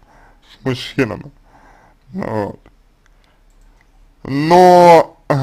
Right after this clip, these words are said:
вопрос заключается не в том, что у вас не получается. Вы и так знаете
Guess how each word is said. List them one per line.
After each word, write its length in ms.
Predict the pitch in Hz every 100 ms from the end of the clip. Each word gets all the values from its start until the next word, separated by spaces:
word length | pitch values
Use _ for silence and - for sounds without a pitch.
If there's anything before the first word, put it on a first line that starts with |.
| 135 120
вопрос 680 | 135 147 156 180 160 - - -
заключается 840 | 135 151 143 - 175 170 147 -
не 140 | 156 160
в 100 | -
том, 420 | - 214 143 110 - _ _ _ _ _ _ _ _ _ _
что 220 | - 147
у 40 |
вас 180 | 143 120
не 100 | 135
получается. 680 | 127 143 139 160 135 110 _
Вы 520 | - 208 - - 127 139
и 20 |
так 340 | 175 143 - - 113
знаете 680 | 147 147 127 123 - 110 -